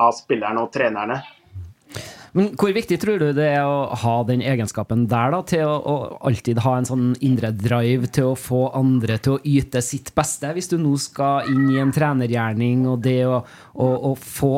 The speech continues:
Speaker 2: andre til å, å gjøre den jobben? Hvor, hvor viktig er det for deg å,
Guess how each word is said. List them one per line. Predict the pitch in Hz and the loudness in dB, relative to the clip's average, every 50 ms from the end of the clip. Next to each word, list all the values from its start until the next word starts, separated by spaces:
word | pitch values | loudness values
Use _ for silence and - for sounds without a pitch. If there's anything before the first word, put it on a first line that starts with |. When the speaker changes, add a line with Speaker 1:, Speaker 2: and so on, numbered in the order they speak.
| 143 - | 0 0
Speaker 2:
andre | 139 135 135 135 123 120 120 123 | 2 2 2 2 2 0 0 0
til | - 143 135 131 131 | 2 2 2 2 2
å, | 135 127 | 0 0
å | - 131 127 131 127 127 123 | 0 0 0 0 0 2 2
gjøre | 117 117 139 135 127 127 131 127 | 2 2 4 2 2 2 2 2
den | 123 127 131 | 2 2 2
jobben? | 127 107 117 143 196 220 - | 2 2 0 0 -2 -2 -2
Hvor, | 170 165 165 - - 156 | -2 -2 0 -2 -2 0
hvor | - 175 165 170 | 0 0 0 0
viktig | 190 190 - 196 170 | -2 -4 -2 0 0
er | 160 143 | 0 0
det | - | 0
for | - 147 139 | -2 -2 -2
deg | 135 131 131 | 0 0 -2
å, | 131 131 | -2 -2